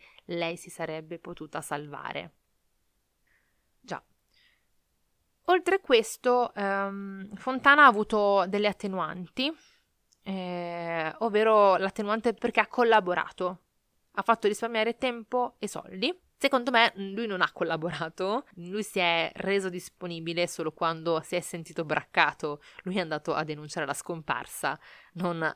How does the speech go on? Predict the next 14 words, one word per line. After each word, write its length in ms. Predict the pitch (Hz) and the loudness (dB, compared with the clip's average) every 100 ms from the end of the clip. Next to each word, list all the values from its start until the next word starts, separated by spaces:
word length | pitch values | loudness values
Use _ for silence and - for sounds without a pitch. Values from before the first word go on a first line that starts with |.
| - | -4
a 260 | 151 139 147 | -2 -2 -4
dichiararsi 520 | 156 151 139 - - | -6 -2 -2 -4 -12
colpevole. 720 | - 143 - 147 135 131 127 _ _ _ _ _ | -10 -6 -2 -2 -2 -8 -10 _ _ _ _ _
Poi 160 | - | -2
l'hanno 240 | 165 156 151 | 0 0 -2
messo 280 | 147 - 139 | -10 -10 -10
alle 100 | 147 | -12
strette 640 | - - 135 _ - 175 | -10 -4 -4 _ -2 -2
e 160 | - 156 | -2 -12
si 200 | - 147 | -6 -2
è 200 | 139 - | -2 -2
dichiarato 440 | 139 - 139 127 | -10 -10 -8 -8
colpevole. 640 | - 139 160 147 127 127 - - - _ _ _ _ _ _ _ - | -14 -10 -6 -6 -6 -10 -14 -20 -20 _ _ _ _ _ _ _ -2
Però 240 | 151 - | 0 0